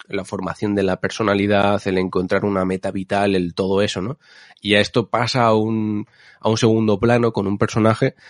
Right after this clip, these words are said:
y se centra más en los problemas adultos, porque precisamente el protagonista, que es Sam Hicks, es un periodista, eh, adulto, por supuesto, em, ya con sus años y que ha vivido muchas cosas, quiero decir, ya está en plena vida adulta, normal y corriente, ¿no? Como la que podemos tener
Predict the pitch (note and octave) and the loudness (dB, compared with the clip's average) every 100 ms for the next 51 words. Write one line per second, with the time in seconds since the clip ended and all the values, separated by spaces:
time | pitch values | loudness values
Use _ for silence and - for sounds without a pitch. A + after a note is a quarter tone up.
0 | - - - F#2 G2+ A2 A2 A2+ A#2 G2+ | -14 -8 -4 -2 -2 0 2 2 2 0
1 | - F#2+ F#2+ G#2 G2 F#2+ C3 A2+ - G2 | 0 0 0 0 -2 -2 0 -2 -8 -10
2 | - F2 F#2+ G2+ F#2+ F#2+ G2+ F#2+ F#2 F#2+ | -10 -8 -2 0 0 0 -2 0 -2 -4
3 | - G2 F#2 F#2 F#2+ A2 G2+ - A#2 - | -8 -10 -6 -4 -2 -2 -2 0 -2 -2
4 | - _ _ - - A2+ G2+ G#2 G2 A2 | -12 _ _ -10 -4 -2 0 0 0 -2
5 | B2 A#2+ - _ _ _ _ - F#2+ F2 | -2 -4 -6 _ _ _ _ -14 -8 -8
6 | E2 D#2+ - E2+ E2 F#2 - F2 F2+ G2+ | -8 -12 -12 -10 -6 -6 -6 -8 -10 -10
7 | B2+ - _ _ _ - G2 F2+ F2+ F2 | -10 -12 _ _ _ -4 -2 -2 -4 -8
8 | - _ - _ - E3+ G#2+ G#2 F#2+ G#2+ | -12 _ -20 _ -8 -2 -2 0 0 0
9 | A#2+ C3+ C3+ G#2 F#2 G#2+ A#2+ B2 A2+ G#2+ | 0 0 -2 0 2 4 4 4 4 2
10 | G#2 G2+ - C#3+ B2+ F#2 - G2 F#2+ G#2+ | 2 -2 0 2 2 0 0 0 2 2
11 | G#2 F#2+ F#2+ G2 F#2+ G#2+ A2 A#2 - G2 | 0 0 0 -2 2 2 2 0 -4 -2
12 | G#2 G#2+ A#2 G2 F#2+ G#2+ A2 A#2+ A#2 F#2+ | 2 4 2 4 2 2 2 0 0 -6
13 | F#2 F#2+ A2 - D#3+ F3+ A2+ G2+ B2+ F2+ | -6 -4 -4 -4 -2 -2 -2 -2 -2 -4
14 | D#2 F2 F2+ F2 F#2 G2+ - G2+ G2+ | -8 -10 -10 -8 -4 -4 -2 -2 -2